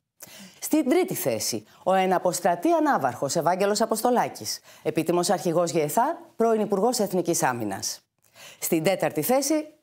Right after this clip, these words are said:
η Πόπη Τσαπανίδου, δημοσιογράφος, εκπρόσωπος τύπου του σύριζα Προοδευτική Συμμαχία. Στην πέμπτη θέση, ο Μιχάλης Καλογύρου,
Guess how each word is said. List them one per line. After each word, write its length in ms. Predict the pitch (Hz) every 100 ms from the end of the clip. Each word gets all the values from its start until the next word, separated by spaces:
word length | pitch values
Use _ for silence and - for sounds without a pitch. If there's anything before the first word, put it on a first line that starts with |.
| - -
η 100 | 196
Πόπη 220 | 147 151
Τσαπανίδου, 560 | 180 147 131 127 117 120 -
δημοσιογράφος, 840 | 170 143 - 127 208 320 330 330 - -
εκπρόσωπος 580 | 233 226 202 160 151
τύπου 220 | - 185 180
του 100 | 165
σύριζα 440 | 180 185 180 190
Προοδευτική 580 | 160 147 160 151 147 143
Συμμαχία. 500 | - 113 113 95 80 - _ _ _ _ _ - - -
Στην 220 | - 247
πέμπτη 300 | 415 403 214
θέση, 500 | - 127 113 113 -
ο 140 | - 180
Μιχάλης 380 | 180 202 226 247
Καλογύρου, 540 | 208 185 202 180 113